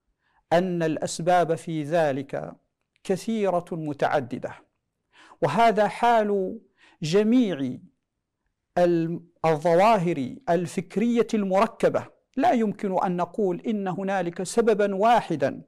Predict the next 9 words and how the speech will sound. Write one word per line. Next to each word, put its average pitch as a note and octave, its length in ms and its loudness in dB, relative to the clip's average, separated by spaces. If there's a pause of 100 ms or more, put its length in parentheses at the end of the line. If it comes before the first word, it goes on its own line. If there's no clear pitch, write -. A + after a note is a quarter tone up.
(460)
لهذه F3 500 0
الظاهرة E3+ 800 2
المركبة D#3+ 840 -4
المعقدة، - 640 -8 (880)
ولكن F3+ 480 -2 (580)
يمكن A3 420 2
على G3+ 280 2
جهة A3+ 360 0
الاختصار E3 720 0